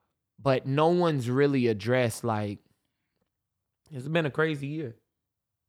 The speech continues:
It's been a cra-, it's been a crazy two, two years now. You know what I mean? And, um,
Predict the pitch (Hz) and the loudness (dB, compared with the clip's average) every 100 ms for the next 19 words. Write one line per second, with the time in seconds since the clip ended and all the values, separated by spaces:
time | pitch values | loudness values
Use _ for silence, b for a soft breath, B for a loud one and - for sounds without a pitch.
0 | _ _ _ _ _ - 120 147 135 147 | _ _ _ _ _ -8 -4 -4 -2 -2
1 | 113 - - 131 143 - - - - 185 | -2 -6 -4 -2 -2 -2 -2 0 -2 -2
2 | 190 135 - 147 131 120 104 - 156 123 | -2 -2 -2 -2 0 -2 -4 -2 0 -2
3 | _ _ - 185 127 107 104 110 - _ | _ _ -4 -2 0 -2 -6 -10 -14 _
4 | _ _ _ - 113 120 120 127 131 127 | _ _ _ -10 -6 -4 -4 -4 -4 -6
5 | b b b b - 117 117 113 113 113 | b b b b -6 -2 0 0 0 0
6 | 107 101 101 98 | -2 -4 -6 -10